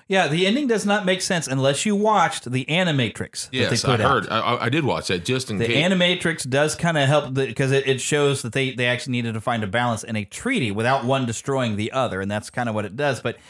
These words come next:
Speaker 1: wi-, with the average moviegoer, you wanna have the humans victorious over the machines.
Speaker 2: Yeah.
Speaker 1: And what you got was, "Actually, no, we're, we're gonna be at peace, and we're going to live together
Speaker 2: Yeah.
Speaker 1: in whatever
Speaker 2: So
Speaker 1: fashion."
Speaker 2: I am kinda glad
Speaker 1: which
Speaker 2: they're making
Speaker 1: you only can get to when you realize, when the Animatrix shows that it's,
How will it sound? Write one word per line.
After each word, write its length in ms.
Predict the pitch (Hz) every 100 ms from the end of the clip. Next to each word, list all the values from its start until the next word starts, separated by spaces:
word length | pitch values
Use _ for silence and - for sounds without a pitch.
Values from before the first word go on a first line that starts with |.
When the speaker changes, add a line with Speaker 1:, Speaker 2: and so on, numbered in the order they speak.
| - _ _ -
Speaker 1:
wi-, 320 | 151 156 143 135
with 260 | 151 143
the 220 | 139 135
average 320 | 139 151 143 123
moviegoer, 600 | 131 143 120 113 110 104
you 140 | 131
wanna 340 | 127 139 135 120
have 200 | 131 113
the 60 |
humans 420 | 101 135 117 -
victorious 680 | - 110 - 208 196 127 110
over 200 | 120 110
the 80 | 104
machines. 560 | 101 - 92 82 - -
Speaker 2:
Yeah. 140 | 104 90
Speaker 1:
And 160 | 123
what 160 | 120 131
you 40 |
got 300 | 120 151 151
was, 340 | 123 123 113 - _ _ _ _ 135
"Actually, 300 | 151 190 185
no, 160 | 254
we're, 360 | 135 135 147 147
we're 140 | 147 156
gonna 140 | 160
be 100 | 175
at 100 | 180
peace, 220 | - 214 127
and 80 |
we're 100 | 120
going 200 | 120 131
to 100 | 123
live 280 | 117 110 110
together 460 | - 135 196 156 107
Speaker 2:
Yeah. 180 | 98 110
Speaker 1:
in 100 | 107
whatever 280 | 101 98 101
Speaker 2:
So 120 | 151
Speaker 1:
fashion." 220 | 131 113
Speaker 2:
I 80 | 123
am 140 | 180
kinda 200 | 147 131
glad 140 | 107 107
Speaker 1:
which 120 | -
Speaker 2:
they're 80 | 98
making 120 | 160 165
Speaker 1:
you 60 |
only 300 | 175 180 165
can 200 | 165 160
get 200 | 156 175
to 80 | 147
when 140 | 131 127
you 80 | 123
realize, 280 | 131 127
when 200 | 127 131
the 100 | 131
Animatrix 440 | 139 143 143 143 104
shows 260 | 139 127
that 100 | 117
it's, 100 | 113